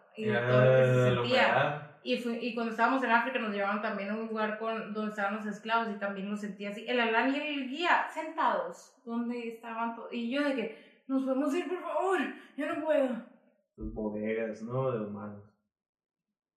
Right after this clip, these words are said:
Speaker 2: Bodegas de esclavos, qué feo.
Speaker 1: Qué horror, ¿no?
Speaker 2: Sí, ¿por qué brincamos de cómo se compone a, a bodegas de esclavos,
Speaker 1: Porque,
Speaker 2: ¿no? Sí,
Speaker 1: porque te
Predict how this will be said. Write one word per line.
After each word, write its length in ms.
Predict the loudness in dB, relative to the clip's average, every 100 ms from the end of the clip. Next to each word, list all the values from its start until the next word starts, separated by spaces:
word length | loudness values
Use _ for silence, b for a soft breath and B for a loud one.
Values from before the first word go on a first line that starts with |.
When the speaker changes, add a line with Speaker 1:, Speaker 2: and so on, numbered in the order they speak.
| _ _ _ _ _ _ _
Speaker 2:
Bodegas 380 | -16 -14 -14 -16
de 60 | -20
esclavos, 600 | -20 -20 -20 -20 _ -20
qué 80 | -20
feo. 260 | _ -20 _ _ -12
Speaker 1:
Qué 100 | -8
horror, 580 | -8 -8 -10 -8 -10 -10
¿no? 280 | -14 -18 _ _ _ _ _ _ _ _ _
Speaker 2:
Sí, 160 | -14 -12
¿por 180 | -10 -8
qué 80 | -2
brincamos 460 | -2 0 0 2
de 160 | -2 -6
cómo 240 | -4 -4
se 100 | -4
compone 480 | -6 -8 -6 -6 -6
a, 160 | -6 -4
a 40 |
bodegas 420 | -4 -2 -2 -2 -4
de 60 |
esclavos, 420 | -8 -8 -4 0
Speaker 1:
Porque, 520 | 0 0 -2 -2 -2 -4
Speaker 2:
¿no? 60 |
Sí, 40 | -2
Speaker 1:
porque 200 | -2 -2
te 100 | 0